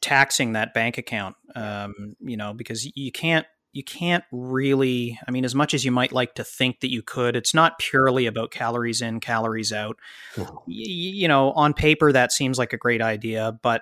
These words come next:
Speaker 1: the reality is there's quality calories and terrible calories. And so y-, you really have to make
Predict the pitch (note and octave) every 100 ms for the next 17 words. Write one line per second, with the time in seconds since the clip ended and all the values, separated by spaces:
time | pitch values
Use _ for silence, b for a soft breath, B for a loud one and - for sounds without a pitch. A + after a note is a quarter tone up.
0 | - - B2 C3 C3+ C3+ B2 A#2 A#2+ A2+
1 | - A2+ - - B2 B2+ A#2+ A2+ - A2+
2 | A2 G#2+ G#2+ G#2+ - - - G#2+ G#2+ G#2+
3 | A2+ - C#3 - _ _ - A#2+ G#2 F#2
4 | - _ _ _ - A#2 F#2+ F2+ - -
5 | B B B B B2+ B2 A#2+ - B2 C3
6 | C#3+ D#3 C#3 D3 C#3+ B2+ B2 C3 B2 A#2+